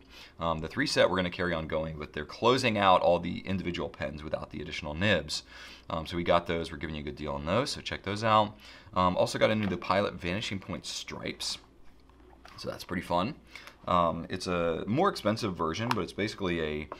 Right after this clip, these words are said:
it's an all metal, um, rhodium plated version of the pen. Um, and it's got this nice kind of indentation. If I see if I can show you close up here. It's very shiny, so it's hard to see,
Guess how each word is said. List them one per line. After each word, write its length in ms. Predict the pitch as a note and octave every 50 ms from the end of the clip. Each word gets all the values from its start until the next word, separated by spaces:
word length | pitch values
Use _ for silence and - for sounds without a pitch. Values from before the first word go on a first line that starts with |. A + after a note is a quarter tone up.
| - - - -
it's 100 | - -
an 80 | F2+
all 460 | - - - F#2 G2+ G#2+ A2+ A#2+ A#2+ -
metal, 640 | - F2+ F2+ F2+ F#2+ G#2 A2 A#2 A#2 B2+ B2+ B2+ - - - - - - -
um, 320 | - F2 F2 F2 E2 E2 -
rhodium 340 | - G2 G#2 A2 A#2 A2 G2
plated 540 | - - - - E2 E2+ F#2 F#2 F2+ F2 F2 - -
version 400 | - F2 E2+ E2+ E2 E2+ D2+ - - -
of 100 | D2+ -
the 60 | -
pen. 400 | - - F#2+ E2 C#2+ B1+ - D#2 - - - - - - - - -
Um, 340 | - D#2+ D#2 D#2 D#2 D#2 - -
and 120 | F2+ F2
it's 140 | E2+ - -
got 300 | - F2 E2 D#2+ - -
this 220 | F#2+ F2 - -
nice 220 | D#2+ D2+ D#2 D#2 -
kind 180 | - E2+ D2+
of 80 | D2 -
indentation. 640 | - D#2+ D#2 C#2+ D2 C#2+ - - C#2+ C#2+ - - - -
If 80 | -
I 60 | - -
see 180 | - - - E2+
if 80 | D2+
I 80 | D2+ D#2+
can 140 | D#2 D#2 D#2+
show 260 | - - - E2 E2+
you 140 | F2+ E2+ -
close 340 | - - D#2+ D#2+ E2 -
up 160 | - - - -
here. 300 | - - - - F2+ G2 - - - - - - - - - - - -
It's 140 | - - -
very 160 | - G2+ A#3+
shiny, 400 | F3+ - A2+ G2+ F#2+ E2 E2+ E2
so 100 | E2+ -
it's 100 | E2+ -
hard 160 | - - - -
to 60 | F#2+
see, 360 | - - - - - -